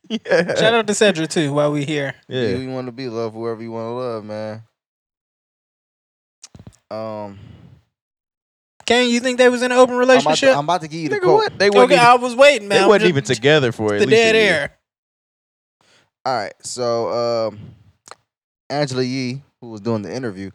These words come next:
Speaker 2: Yeah.
Speaker 3: asked him, "Is it disappointing that Jada Pickett never addressed it to you? Because like you said,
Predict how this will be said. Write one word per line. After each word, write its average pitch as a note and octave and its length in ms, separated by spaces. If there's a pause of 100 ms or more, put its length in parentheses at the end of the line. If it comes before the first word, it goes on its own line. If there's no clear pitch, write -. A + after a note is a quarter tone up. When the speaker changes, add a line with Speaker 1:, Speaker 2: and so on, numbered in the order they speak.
(140)
Speaker 2:
Yeah. D3+ 240
Speaker 3:
asked B2 260
him, A#2+ 80
"Is G#2+ 140
it G2+ 80
disappointing D3 580
that G#2 140
Jada A#2 240
Pickett A2+ 340
never B2+ 380
addressed A#2 480
it F#2 100
to G#2+ 100
you? G2 220
Because F#2+ 320
like G#2+ 240
you G2+ 80
said, F#2 560